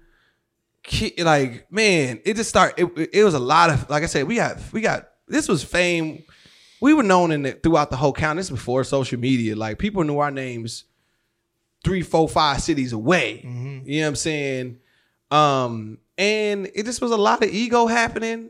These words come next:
Speaker 1: you know, ego on my part, ego on everybody. Like, it just, like, we give these kids a little bit of money. We weren't like we was balling or nothing. Like, we had a little bit of money,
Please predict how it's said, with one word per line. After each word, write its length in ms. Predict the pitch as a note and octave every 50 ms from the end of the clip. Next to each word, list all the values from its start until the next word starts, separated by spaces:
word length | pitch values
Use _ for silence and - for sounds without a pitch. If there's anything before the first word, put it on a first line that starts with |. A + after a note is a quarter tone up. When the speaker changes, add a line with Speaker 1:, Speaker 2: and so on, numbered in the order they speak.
| _ _
Speaker 1:
you 120 | - F3 G3
know, 180 | G3 F3+ E3 -
ego 200 | F#3+ G#3+ G#3 G#3+
on 160 | G#3 G3 E3
my 180 | D#3+ F3+ G3 G#3
part, 440 | G3 - G#3+ G#3 G3+ G3+ G3 - - -
ego 260 | D#3+ F#3 G3 F3 G3+
on 160 | F#3+ F#3 F3+
everybody. 340 | F3+ G3 G3 F3+ F#3 F3+ F3
Like, 160 | G3+ G3 G3+
it 160 | A3+ B3+ C#4 A#3
just, 200 | C4+ B3+ - G#3+
like, 280 | A3+ A3 G3 F3+ -
we 160 | A#3 C4 C4+
give 220 | C4 - B3 A#3+ G#3+
these 160 | A3+ A3 G#3+
kids 360 | - - A3 G#3 G3+ F#3+ -
a 60 | -
little 260 | C#3 C#3 D#3+ G#3+ B3 A3+
bit 140 | F#3+ G3
of 80 | F3+ F3
money. 160 | F#3 F#3+ G#3
We 60 | A3+
weren't 120 | A#3+ G#3+ F#3
like 140 | E3+ D#3 D#3
we 80 | E3
was 80 | D#3+ C#3
balling 420 | B2+ B2 D3 F3 G#3+ G#3 F#3 D#3+ D3+
or 20 |
nothing. 180 | C#3+ C#3+ C#3+ C#3+
Like, 120 | C#3+ D3+
we 100 | G3+ A3
had 80 | F#3 D3
a 40 |
little 180 | C#3 D#3 F#3 F3+
bit 120 | D#3+ D#3+
of 60 | D3+ C#3+
money, 400 | D3 D3 C#3+ C#3+ D3 D3+ E3+